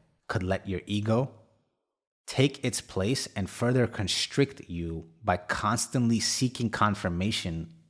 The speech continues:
for your bias, what you initially made up your mind on.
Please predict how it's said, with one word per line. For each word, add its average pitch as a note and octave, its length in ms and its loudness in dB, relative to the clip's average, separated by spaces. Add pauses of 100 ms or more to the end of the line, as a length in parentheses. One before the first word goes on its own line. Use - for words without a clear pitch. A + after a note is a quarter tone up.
for - 160 -2
your F#2 280 2
bias, E2+ 580 -2 (1120)
what A#2 180 4
you A#2 160 4
initially A2+ 500 4
made F#2 220 4
up F2 140 -2
your D#2+ 80 -2
mind D#2+ 320 -6
on. C#2+ 200 -18